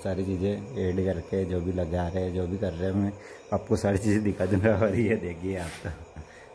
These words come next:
जुगाड़ भाई खतरनाक दिमाग लगाया, आज तो मज़ा आ गया।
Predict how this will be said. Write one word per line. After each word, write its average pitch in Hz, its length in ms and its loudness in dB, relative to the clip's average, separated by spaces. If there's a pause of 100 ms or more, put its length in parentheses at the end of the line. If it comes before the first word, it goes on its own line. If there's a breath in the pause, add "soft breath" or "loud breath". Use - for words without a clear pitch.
(120)
जुगाड़ 92 380 -8
भाई 101 240 -2
खतरनाक 104 640 -2
दिमाग 95 300 -4
लगाया, 87 420 -4
आज 82 60 -6
तो 95 140 -8
मज़ा 92 320 -2
आ - 20 -4
गया। 82 280 -6